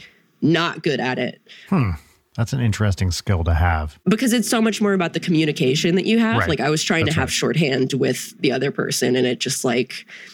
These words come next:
Speaker 1: it was one of those events where it was like, you know, "We can practice really hard on this one, and it is kind of a toss-up anyway, so, like, fuck it."
Speaker 2: Yeah.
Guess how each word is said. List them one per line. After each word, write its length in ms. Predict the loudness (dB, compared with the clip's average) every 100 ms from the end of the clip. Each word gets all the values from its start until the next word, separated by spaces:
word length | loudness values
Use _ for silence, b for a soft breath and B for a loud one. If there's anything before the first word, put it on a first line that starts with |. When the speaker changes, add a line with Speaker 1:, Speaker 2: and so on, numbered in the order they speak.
| B -2
Speaker 1:
it 60 |
was 120 | 0
one 140 | 2 2
of 60 |
those 160 | 2 0
events 400 | 0 -2 -2 -2
where 80 | -2
it 100 | 0
was 160 | -2
like, 400 | 0 0 -2 -6 -14 -2
you 160 | 0
know, 340 | 2 0 0 0
"We 80 | -2
can 160 | -2 -2
practice 420 | -2 -2 -2 0
really 180 | 0 2
hard 200 | 2 0
on 140 | 0
this 200 | 0 0
one, 300 | 0 0 0
and 460 | 0 0 0 0 0
it 380 | 0 -2 -4 -2
is 180 | -2 0
kind 180 | -2 -2
of 60 |
a 60 | -2
toss-up 360 | -2 -2 -2
anyway, 320 | 0 2 0 0
so, 140 | -2
like, 160 | -4 -4
fuck 200 | -4 -2
it." 240 | -2 -4 B B B B
Speaker 2:
Yeah. 160 | 0